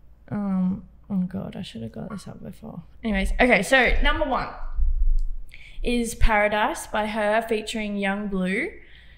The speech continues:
Two, Guilty Conscience, which is a little bit different to what I normally listen to, but it's a vibe, by Zero seven zero Shake.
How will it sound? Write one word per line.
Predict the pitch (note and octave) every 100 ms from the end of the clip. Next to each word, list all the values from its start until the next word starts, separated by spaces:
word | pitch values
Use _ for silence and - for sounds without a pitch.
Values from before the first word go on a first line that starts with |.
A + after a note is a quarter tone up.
| - -
Two, | - C4 C4 C4+ B3 -
Guilty | A#3+ A#3 A#3+ A#3+
Conscience, | - G3+ G3+ A#3+ C#4 - -
which | A3+ B3
is | A#3 A3+ -
a | C4+
little | D4+ D4+
bit | C#4 - -
different | G#3+ - G#3 A3+
to | -
what | F#3
I | F#3+
normally | F3+ F3+ F3+
listen | F#3 F3+ -
to, | - C#4
but | B3
it's | G#3
a | G#3+
vibe, | E3+ - - - - - - -
by | A#3 G#3+ G3+ G3+ G3+
Zero | G3+ G#3 B3 C4 C4
seven | C4 - A#3+ A3+ A3+ A3
zero | G#3 G#3 G3+ G3 -
Shake. | - - F3 F#3 - - -